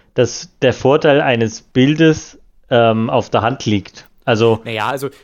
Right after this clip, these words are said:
Speaker 2: ich will's jetzt nicht
Speaker 1: keine
Speaker 2: so wie
Speaker 1: Worte, zack, so ist es.
Speaker 2: Also ich, ich will's jetzt, ja, aber ich finde Worte schöner. Ich bin, aber ich bin auch jemand, der
Speaker 1: Ja.
Speaker 2: gerne erklärt. Also
Speaker 1: Aber das
Speaker 2: ich
Speaker 1: ist
Speaker 2: würd
Speaker 1: ja
Speaker 2: jetzt auch
Speaker 1: genau
Speaker 2: nicht
Speaker 1: der
Speaker 2: so
Speaker 1: Punkt.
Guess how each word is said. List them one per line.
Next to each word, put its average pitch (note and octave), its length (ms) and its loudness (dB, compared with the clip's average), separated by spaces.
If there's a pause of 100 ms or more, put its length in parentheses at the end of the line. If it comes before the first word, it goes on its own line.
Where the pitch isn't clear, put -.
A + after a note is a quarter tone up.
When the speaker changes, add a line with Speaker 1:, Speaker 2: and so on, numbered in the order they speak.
Speaker 2:
ich - 160 -14
will's D3+ 140 -4
jetzt D#3+ 100 -8
nicht C3+ 80 0
Speaker 1:
keine E3+ 200 4
Speaker 2:
so F#3 40 0
wie E3+ 60 2
Speaker 1:
Worte, F3 500 0
zack, E3 400 -2
so D#3+ 200 2
ist B2 120 4
es. - 320 -8 (240)
Speaker 2:
Also C#3 160 -6
ich, C#3 140 -12
ich D#3+ 160 -10
will's D#3+ 120 -6
jetzt, - 300 -12 (480)
ja, G3+ 140 -4
aber A#3+ 80 -8
ich A#3 80 -14
finde G#3+ 180 -10
Worte G3 220 -6
schöner. B2+ 340 -12
Ich - 140 -16
bin, E3 180 -10
aber D3 160 -6
ich D#3+ 120 -14
bin F3 120 -6
auch E3 80 -8
jemand, D3+ 300 -10
der C3+ 80 0
Speaker 1:
Ja. D3 60 -2
Speaker 2:
gerne C3 220 -10
erklärt. B2 400 -10
Also C#3+ 200 -6
Speaker 1:
Aber C3+ 180 -2
das D#3 160 0
Speaker 2:
ich D#3+ 60 -2
Speaker 1:
ist E3 60 -4
Speaker 2:
würd - 40 2
Speaker 1:
ja E3+ 40 2
Speaker 2:
jetzt D3+ 100 0
auch - 20 4
Speaker 1:
genau D3+ 140 2
Speaker 2:
nicht D3 80 2
Speaker 1:
der D3 80 2
Speaker 2:
so - 60 -8
Speaker 1:
Punkt. E3+ 360 -2